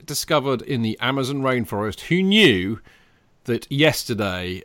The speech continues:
April the twenty-eighth, was in fact the eleventh anniversary of, uh, us lot. Well, not actually us lot, I was the only one that was there, but, uh, but that's when we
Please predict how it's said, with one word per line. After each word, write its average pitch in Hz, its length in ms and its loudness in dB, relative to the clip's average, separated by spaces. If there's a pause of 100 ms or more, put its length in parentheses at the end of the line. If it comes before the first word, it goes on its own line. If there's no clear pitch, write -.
April 135 280 -4
the 107 80 -12
twenty-eighth, 143 880 -8
was 117 320 -6
in 113 100 -2
fact - 520 -6
the 113 200 -6
eleventh 151 760 0
anniversary 104 800 -4 (580)
of, 104 280 -6
uh, 107 240 -2
us 160 300 4
lot. - 280 -6
Well, 139 100 -4
not 208 180 -2
actually 151 320 -4
us 139 260 -2
lot, 90 120 -4
I - 20 -2
was 127 160 -6
the 135 160 -4
only 131 100 -2
one 131 160 -2
that 131 80 -4
was 117 180 -6
there, 110 320 -2
but, - 380 -6
uh, 117 160 -2 (440)
but 123 80 -6
that's 143 140 -4
when 170 100 -2
we 160 180 -2